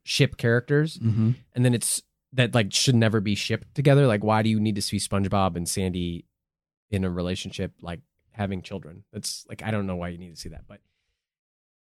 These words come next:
Speaker 1: then it's also spoofing, like, hardcore Christian ideology, not hardcore, but, like, you know, conservative Christian ideology where it's like, "Oh,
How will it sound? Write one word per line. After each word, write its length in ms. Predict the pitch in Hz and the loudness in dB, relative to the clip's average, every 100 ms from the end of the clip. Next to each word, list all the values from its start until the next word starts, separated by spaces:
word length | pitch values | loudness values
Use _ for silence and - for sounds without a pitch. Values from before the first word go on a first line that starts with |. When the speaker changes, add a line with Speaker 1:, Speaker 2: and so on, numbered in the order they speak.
| _ | _
Speaker 1:
then 160 | 170 196 | 6 8
it's 140 | 196 | 8
also 220 | 208 185 | 8 8
spoofing, 380 | 175 170 175 170 | 8 8 8 8
like, 320 | 151 139 117 - _ - | 8 6 4 -4 _ -4
hardcore 680 | 127 156 156 143 151 139 127 | 6 8 8 8 8 8 8
Christian 340 | - 147 151 | 6 4 6
ideology, 500 | 131 120 117 113 113 | 6 6 6 4 4
not 160 | 170 135 | 4 4
hardcore, 340 | 117 110 101 95 | 4 2 -2 -4
but, 140 | 95 | -2
like, 240 | 101 98 | -2 0
you 60 | 120 | 0
know, 100 | 101 | 0
conservative 500 | 127 117 131 117 110 | 0 2 2 4 0
Christian 360 | - 120 - 110 | 0 -2 0 0
ideology 440 | 101 101 98 95 | 2 2 2 0
where 120 | 92 | -2
it's 120 | 92 | -2
like, 160 | 101 92 180 | -4 -2 4
"Oh, 240 | 226 | 4